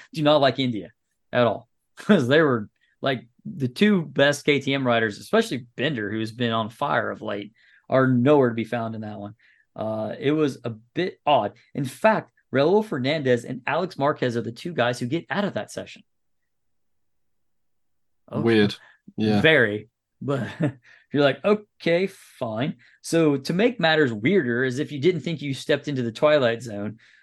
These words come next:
Speaker 1: Marquez, Mark, and Mir are both automatically on the, on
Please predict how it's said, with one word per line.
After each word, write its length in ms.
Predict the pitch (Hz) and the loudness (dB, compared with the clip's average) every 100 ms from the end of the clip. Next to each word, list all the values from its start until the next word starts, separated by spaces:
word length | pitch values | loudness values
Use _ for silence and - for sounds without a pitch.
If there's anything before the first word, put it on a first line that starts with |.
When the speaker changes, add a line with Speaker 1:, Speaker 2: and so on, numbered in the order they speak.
| _ | _
Speaker 1:
Marquez, 880 | - 123 143 151 190 170 113 135 139 - | -2 2 2 2 4 6 6 4 0 -4
Mark, 440 | 123 110 95 123 - _ _ _ _ _ _ - | 0 0 -2 -10 -18 _ _ _ _ _ _ -6
and 280 | 135 135 127 | -4 -2 2
Mir 500 | 202 175 104 135 131 _ _ _ _ _ _ | 2 2 0 -4 -8 _ _ _ _ _ _
are 120 | 139 147 | -6 -6
both 380 | 127 180 202 - | -4 -2 -2 -2
automatically 760 | 160 214 196 160 196 180 135 131 _ | 0 2 2 0 -2 -2 -4 -6 _
on 300 | 160 180 170 | 0 0 0
the, 200 | 139 - - | -4 -6 -6
on 520 | - 151 139 139 131 | -4 -2 -2 -4 -8